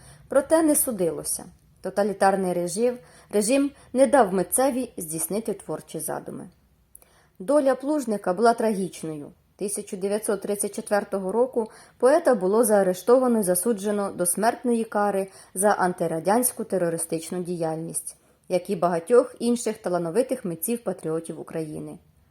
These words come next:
Згодом вирок пом'якшили, замінивши його на десять років таборів. Проте через сухоти і нестерпні умови відбування покарання на Соловках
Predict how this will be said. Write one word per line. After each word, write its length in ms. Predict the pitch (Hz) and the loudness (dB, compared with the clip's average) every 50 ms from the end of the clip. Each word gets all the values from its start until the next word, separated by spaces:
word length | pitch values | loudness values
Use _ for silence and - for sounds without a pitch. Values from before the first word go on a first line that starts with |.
| _ _ _ _ - _ _ _ _ _ | _ _ _ _ -20 _ _ _ _ _
Згодом 400 | - 220 262 302 302 233 269 262 | -8 -4 -2 0 2 2 2 2
вирок 340 | 233 262 277 269 269 269 - | 4 6 6 6 4 4 4
пом'якшили, 800 | - 269 269 269 277 214 190 180 - - - 180 165 165 160 151 - _ - | 4 4 4 6 6 4 4 2 0 -4 -4 -4 -2 -2 -4 -6 -8 _ -8
замінивши 640 | 185 170 185 175 175 180 226 277 294 - - - 254 | -4 0 0 0 0 0 0 -2 -2 -2 -2 -2 0
його 340 | 226 233 240 226 233 226 220 - - - _ - | 2 2 2 2 2 0 0 -4 -10 -20 _ -4
на 100 | - 208 | -2 2
десять 340 | 202 302 330 320 - 285 - | 4 4 4 4 2 0 2
років 320 | 233 214 220 226 - 226 | 2 2 0 0 -4 -2
таборів. 520 | - - 220 196 196 214 196 165 151 147 - - _ _ _ _ _ _ _ _ _ _ | 0 0 0 0 0 -2 -2 -2 -6 -8 -10 -12 _ _ _ _ _ _ _ _ _ _
Проте 300 | - 175 175 - 190 190 | -8 -6 -4 -2 -4 -4
через 380 | 190 - 196 175 180 175 - - | -4 -4 -4 -2 -2 -2 -2 -2
сухоти 580 | 185 175 - - 226 233 233 - 185 170 170 - - - - _ | -2 -4 -2 -2 -2 -2 -2 -2 -2 -4 -4 -6 -14 -20 -12 _
і 100 | - 202 | -2 0
нестерпні 560 | 208 196 202 - - 208 208 208 - 214 208 | 0 0 2 4 4 4 4 2 0 -2 -2
умови 500 | - - 202 196 196 214 220 196 175 180 | 0 0 0 0 2 2 2 2 2 0
відбування 600 | 170 180 170 165 180 196 190 196 190 185 180 175 | 0 -2 -2 -2 -2 0 2 2 2 2 0 -2
покарання 560 | 175 - 180 - 196 190 196 185 180 180 170 | -4 -8 -6 -4 -2 0 2 2 2 0 0
на 100 | 175 170 | -2 -4
Соловках 720 | 170 - - 175 170 165 - - - 208 240 285 - - | -4 -2 -2 -2 -2 -4 -4 -2 -2 -2 -2 -2 -6 -12